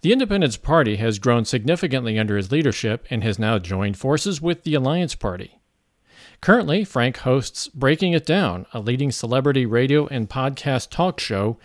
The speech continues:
which is nationally syndicated and has a faithful following of thousands of listeners.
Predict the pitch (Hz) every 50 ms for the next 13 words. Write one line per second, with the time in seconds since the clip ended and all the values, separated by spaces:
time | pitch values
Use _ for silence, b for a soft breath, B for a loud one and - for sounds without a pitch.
0 | b b b b b b b 123 113 - 135 117 95 107 107 110 127 135 - -
1 | 143 135 127 131 120 - - - 190 165 127 104 - 123 120 120 135 123 104 107
2 | 104 95 98 107 107 113 110 104 - 143 123 107 - - 160 208 196 - 185 160
3 | - - 185 202 185 135 110 123 135 135 120 - _ 135 170 202 160 107 131 131
4 | 113 139 127 135 175 180 - - 117 90 - - - -